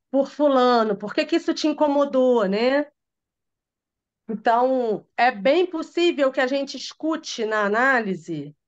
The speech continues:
e eu acho que isso se dá na rotina, né, das análises,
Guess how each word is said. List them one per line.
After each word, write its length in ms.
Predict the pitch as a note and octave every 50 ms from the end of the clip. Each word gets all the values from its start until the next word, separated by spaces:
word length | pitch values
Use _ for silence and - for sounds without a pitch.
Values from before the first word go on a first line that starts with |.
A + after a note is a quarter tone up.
| _
e 80 | - G3+
eu 100 | G#3+ A3
acho 240 | A3 A3 G#3+ - -
que 80 | - A#3
isso 160 | A3 A#3 A#3
se 140 | - A#3+ A3
dá 180 | G3+ A3+ A3+
na 120 | A3+ A3+ G#3+
rotina, 760 | F#3+ A#3+ C4+ F4 E4+ - - - D#4 D#4 D4+ C4 A3+ G3 G3+
né, 300 | G#3 A3+ C#4 D#4 D#4+ - _ _ _ _ _ _ _ _ _ -
das 220 | A3 A3+ A3+ G#3 A3
análises, 1080 | G#3+ G3+ G3+ G#3 A#3 C4+ C#4+ C4 A#3+ G#3 F#3+ F#3+ E3+ F3 E3+ E3 E3 - - -